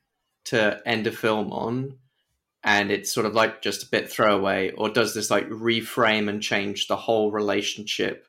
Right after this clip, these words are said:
of Ash and Professor Oak? And you can approach it in two different ways, and I guess the Japanese way is maybe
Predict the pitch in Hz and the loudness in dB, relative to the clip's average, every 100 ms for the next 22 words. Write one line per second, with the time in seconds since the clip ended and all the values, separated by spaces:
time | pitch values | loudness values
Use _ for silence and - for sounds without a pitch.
0 | _ _ _ - 101 - 98 104 - 107 | _ _ _ -8 -8 -4 -2 -2 -2 -6
1 | - 104 - 107 - - 98 101 - - | -8 -6 -4 -2 -2 0 0 -2 -8 -20
2 | _ _ 131 127 147 139 - - - 104 | _ _ -6 -2 -4 -2 -2 -2 -4 -6
3 | 107 - 104 104 - 107 110 98 101 104 | -6 -4 -2 -4 -6 -2 0 0 -2 -4
4 | 104 104 101 - - _ _ _ 113 113 | -4 -2 -2 -2 -8 _ _ _ -4 0
5 | 104 113 104 98 104 101 98 107 101 101 | 0 -2 -4 -2 0 0 -2 -2 -2 0
6 | 104 104 98 | -2 -2 -4